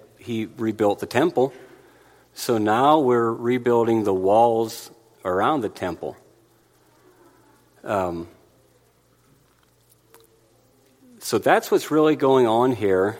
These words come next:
And enter Nehemiah.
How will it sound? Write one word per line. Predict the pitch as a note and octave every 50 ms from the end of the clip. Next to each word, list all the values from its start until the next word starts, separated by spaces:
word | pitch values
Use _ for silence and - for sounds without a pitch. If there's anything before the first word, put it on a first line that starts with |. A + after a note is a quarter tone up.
| - - - - - _ _ _ _ _ _ _ _ _ _
And | - G#2 G2+ G2 F#2+ F#2 F2+ F2 - - -
enter | - A2 A2 A2+ A2+ G#2+ - C3+ B2+ A#2+
Nehemiah. | G#2+ G2 F#2+ G2 F#2+ G2 G2+ A2+ C#3+ D#3 C#3+ G2 F2 F2